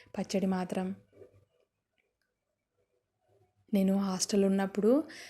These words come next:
చాలా రకాలుగా పచ్చళ్ళు పెట్టించేదండి. మా ఫ్రెండ్స్ అయితే బాగా ఇష్టంగా తినేవాళ్ళండి. కొంతమంది బాగా ఎక్స్‌పర్ట్ ఉంటారు కదండి, మా మమ్మీ మాత్రం పచ్చళ్ళు బాగా పెడతదండి. ఇంకా ముందు ముందు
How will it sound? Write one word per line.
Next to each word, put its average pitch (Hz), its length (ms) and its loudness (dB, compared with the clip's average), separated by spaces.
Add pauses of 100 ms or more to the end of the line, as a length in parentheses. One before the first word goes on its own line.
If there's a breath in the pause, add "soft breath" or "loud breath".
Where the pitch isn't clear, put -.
(200 loud breath)
చాలా 190 300 0
రకాలుగా 196 460 0
పచ్చళ్ళు 202 500 0
పెట్టించేదండి. 190 800 0 (280 loud breath)
మా - 160 -8
ఫ్రెండ్స్ 190 340 2
అయితే 190 200 2
బాగా 190 380 0
ఇష్టంగా 202 380 2
తినేవాళ్ళండి. 190 760 0 (1300)
కొంతమంది 202 720 2
బాగా 202 340 0
ఎక్స్‌పర్ట్ 196 380 0
ఉంటారు 190 260 0
కదండి, 190 440 -2 (360 loud breath)
మా - 160 -6
మమ్మీ 190 260 2
మాత్రం 202 400 0
పచ్చళ్ళు 202 500 0
బాగా 190 360 0
పెడతదండి. 196 540 0
ఇంకా 190 260 0
ముందు 190 280 2
ముందు 190 320 2